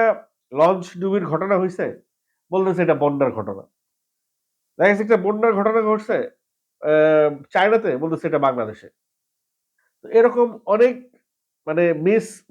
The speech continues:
মিক্স, মিক্সিং করে, এখন তো এ-, সবাই এডিটার, সবাই এডিটার, এডিট করে অনেক কিছুই দেয়, সেটা তো আছেই, কিন্তু কষ্ট করে লিখে যে একটা সংবাদ সোশ্যাল মিডিয়ায়, আহ, শেয়ার করে,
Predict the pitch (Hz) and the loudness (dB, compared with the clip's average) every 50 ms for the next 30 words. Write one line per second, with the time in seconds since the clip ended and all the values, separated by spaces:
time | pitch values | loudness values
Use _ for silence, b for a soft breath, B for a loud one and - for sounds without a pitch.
0 | 160 170 190 208 202 - - - 185 190 185 190 - - 202 180 185 185 175 185 | -2 -2 -2 -2 -2 -8 -16 -8 -6 -6 -6 -6 -6 -12 -10 -4 -2 0 0 0
1 | 202 202 240 214 185 180 175 175 - 226 247 269 254 202 143 127 107 120 107 101 | 0 0 2 2 2 2 -2 0 0 2 2 4 2 2 -2 -6 -8 -8 -10 -10
2 | - _ _ _ - 226 254 277 240 160 120 117 - - - - _ _ _ _ | -10 _ _ _ -14 -8 -6 -4 -4 -4 -6 -8 -12 -14 -18 -20 _ _ _ _
3 | _ _ _ _ _ - 175 180 180 185 180 185 190 208 208 208 208 226 220 208 | _ _ _ _ _ -6 -6 -6 -6 -6 -10 -2 0 0 0 0 0 0 2 2
4 | 180 180 175 180 165 147 - 165 139 117 101 92 - _ _ _ _ _ _ _ | 0 -2 -4 -6 -12 -14 -10 -8 -6 -6 -6 -8 -8 _ _ _ _ _ _ _
5 | _ _ _ _ _ _ _ - 139 139 196 196 202 226 185 175 175 - - 156 | _ _ _ _ _ _ _ -8 -4 -4 -2 2 4 4 4 4 0 0 -2 -2
6 | 120 101 - - 196 233 220 208 208 - 143 131 139 - _ _ _ _ _ _ | -2 -2 -6 -10 -12 -10 -10 -10 -12 -12 -12 -12 -12 -14 _ _ _ _ _ _
7 | _ _ 143 151 156 - - - 220 208 233 240 233 202 165 143 156 170 165 - | _ _ -4 -4 -4 -4 -8 -14 -10 -4 -2 0 2 2 2 0 0 -2 -2 -4
8 | - 254 262 254 240 233 226 240 220 220 - 214 - - 180 165 160 160 156 156 | -6 -2 2 2 2 2 2 -2 -2 -2 -6 -10 -8 -4 -4 -4 -4 -4 0 2
9 | 175 196 196 196 - _ _ _ _ _ _ _ _ _ _ _ _ - 143 - | 2 2 2 0 -6 _ _ _ _ _ _ _ _ _ _ _ _ -14 -10 -4
10 | 165 165 165 165 165 160 165 160 160 156 151 - - _ _ _ _ _ _ _ | -2 -2 -2 -2 0 4 4 6 6 4 2 -2 -4 _ _ _ _ _ _ _
11 | - 113 120 120 117 113 - - 160 185 185 185 185 - 147 123 123 135 | -10 -6 -4 -4 -6 -6 -6 -2 2 2 2 2 0 -2 -4 -2 -2 -2